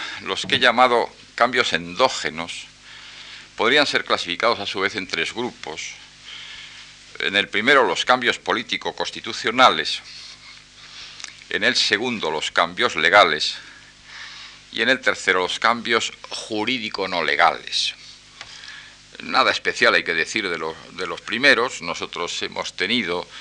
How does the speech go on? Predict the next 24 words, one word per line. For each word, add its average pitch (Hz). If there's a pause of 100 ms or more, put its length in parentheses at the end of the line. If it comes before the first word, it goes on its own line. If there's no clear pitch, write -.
(560)
un 82
cambio 80
constitucional 85
reciente 92
y 78
muchos 85
de 76
nosotros, 85
los 71
ya 85
mayores, 78
porque 71
los 71
más 82
jóvenes 78 (640)
seguramente 87
estaban 80
naciendo 76
por 98
entonces, - (880)
digo, 80
de 71
mi 67
auditorio. 73